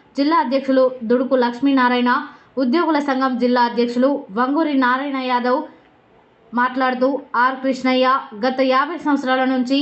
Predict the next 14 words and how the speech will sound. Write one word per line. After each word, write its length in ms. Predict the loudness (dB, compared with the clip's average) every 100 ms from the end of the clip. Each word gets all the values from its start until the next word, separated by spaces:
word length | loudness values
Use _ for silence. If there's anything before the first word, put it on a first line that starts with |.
| -2 -4 -2
బీసీల 340 | 0 2 0 0
కోసం, 260 | -2 0 -2 -6 -16 -6 -2
అన్ని 200 | -2 -2 0
కులాల 300 | 2 2 2 0 -2 -4
విద్యార్థుల 500 | 0 0 0 -2 -2
కోసం, 300 | -2 0 0 -2 -8 -20 0 2
నిరుద్యోగుల 520 | 2 0 0 0 0 -2
కోసం 280 | -2 -2 -4 -4 -2
అవిశ్రాంత 460 | -2 -2 -2 -2 -2 -2
పోరాటం 400 | 0 0 0 -2 0
చేస్తున్నారని, 640 | -2 0 0 2 0 -4 -8 -10 -4
వారు 240 | 0 0 -2 -2 -2
ఆయన 160 | -2 -2 0
సేవలను 440 | 0 2 2